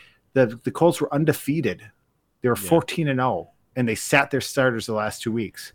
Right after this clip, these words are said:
Speaker 2: They started
Speaker 1: Because they
Speaker 2: them
Speaker 1: were
Speaker 2: and pulled them out after a drive, and it made Peyton
Speaker 1: That's
Speaker 2: Manning
Speaker 1: what it was.
Speaker 2: very angry, but it was so they could keep all their starting game streaks going and then not play them again. It was, it was,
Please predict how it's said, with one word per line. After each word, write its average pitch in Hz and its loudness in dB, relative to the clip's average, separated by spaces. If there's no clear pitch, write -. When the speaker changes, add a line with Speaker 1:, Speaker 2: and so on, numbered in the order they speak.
Speaker 2:
They 113 0
started 160 2
Speaker 1:
Because 127 6
they 139 8
Speaker 2:
them 135 8
Speaker 1:
were 127 4
Speaker 2:
and 107 0
pulled 139 2
them 113 4
out 113 2
after 92 2
a 85 0
drive, 90 4
and 90 0
it 98 0
made 113 4
Peyton 117 2
Speaker 1:
That's 101 4
Speaker 2:
Manning - -2
Speaker 1:
what 98 -6
it - -12
was. - -14
Speaker 2:
very 104 8
angry, 85 -2
but 101 6
it 78 0
was 101 4
so - 4
they 123 8
could 110 -4
keep - 2
all 123 4
their 104 4
starting 117 2
game 117 0
streaks - -2
going 131 0
and 107 2
then 107 -2
not 95 -2
play 95 2
them 82 0
again. 73 -8
It 101 -4
was, 117 -10
it 123 4
was, 104 -2